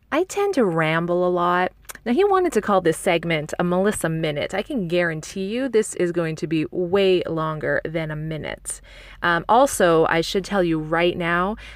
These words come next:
I do not have one of those super expensive podcast microphones, which I hear is the key to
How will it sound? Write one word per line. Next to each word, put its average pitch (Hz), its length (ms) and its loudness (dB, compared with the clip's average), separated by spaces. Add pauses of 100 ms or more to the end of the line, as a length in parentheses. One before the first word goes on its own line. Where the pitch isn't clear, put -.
(140)
I 180 100 4
do 175 260 0
not 196 560 4
have 175 500 0
one 175 340 2
of 175 140 0
those 165 300 0
super 196 600 0
expensive 170 1300 0
podcast 170 1040 -2
microphones, 220 1040 -2 (380)
which 196 200 4
I 196 140 4
hear 202 340 2
is 180 200 2
the 170 80 0
key 185 500 -2
to 160 440 2